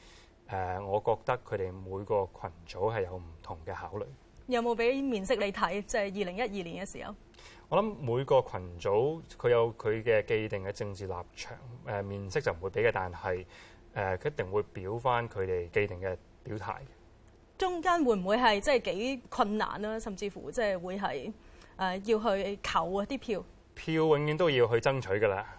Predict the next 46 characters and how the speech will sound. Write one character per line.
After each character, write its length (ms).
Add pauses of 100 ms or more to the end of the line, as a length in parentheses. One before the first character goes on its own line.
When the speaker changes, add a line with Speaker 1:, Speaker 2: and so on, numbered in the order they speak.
(160)
Speaker 1:
選 340
委 140
嗰 100
個 440 (180)
其 80
中 120
一 40
個 60
特 200
質 120
就 160
係， 400
呢 100
次 100
喺 20
二 20
零 160
一 360
二 40
嘅 60
時 120
候， 260 (380)
有 120
唔 140
少 140
群 100 (180)
組 200
係 140
有 120
既 140
定 100
立 60 (160)
場 160
嘅。 840
咁 80
亦 80
即 140
係 260 (100)
我 120
諗 260
係 160
唔 240
容 180
易 120
說 160
服 180